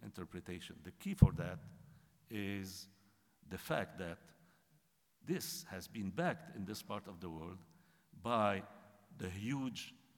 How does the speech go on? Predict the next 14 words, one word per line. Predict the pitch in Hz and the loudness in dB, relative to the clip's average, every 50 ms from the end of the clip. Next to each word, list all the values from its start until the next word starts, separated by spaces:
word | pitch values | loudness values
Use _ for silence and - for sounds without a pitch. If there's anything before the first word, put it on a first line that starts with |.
| - - _ _ _ | -20 -20 _ _ _
financial | - - 104 104 107 127 147 151 147 - 135 117 | -10 -6 -2 -2 2 2 2 0 0 -2 -4 -4
power | - - 127 127 120 104 98 | 0 0 2 2 2 2 0
of | 104 90 85 | -2 -4 -6
the | 95 | -10
Saudi | 95 - 104 107 107 98 92 92 | -8 -8 -6 -6 -6 -6 -8 -8
kingdom | - 110 104 98 95 104 95 95 - - - - | -6 -6 -6 -6 -4 -6 -6 -6 -8 -12 -10 -4
and | 110 101 92 | -4 -2 0
the | 101 | -2
huge | 92 95 107 113 120 120 113 113 - - - - - - - - - - - _ _ _ _ _ _ _ _ _ _ _ - | -2 0 0 0 2 0 0 -2 -4 -10 -10 -12 -18 -20 -20 -20 -20 -20 -20 _ _ _ _ _ _ _ _ _ _ _ 0
power | 117 117 110 107 104 95 - | 2 2 2 2 0 -2 -4
to | - 110 107 | -6 -8 -6
court | - - 180 160 101 87 90 - - - - - - - - - - _ _ _ _ _ _ _ | 0 0 2 2 2 -2 -4 -10 -14 -20 -20 -20 -20 -20 -20 -20 -20 _ _ _ _ _ _ _
of | - 101 90 | -14 -12 -8
the, | 98 101 98 104 | -8 -6 -6 -8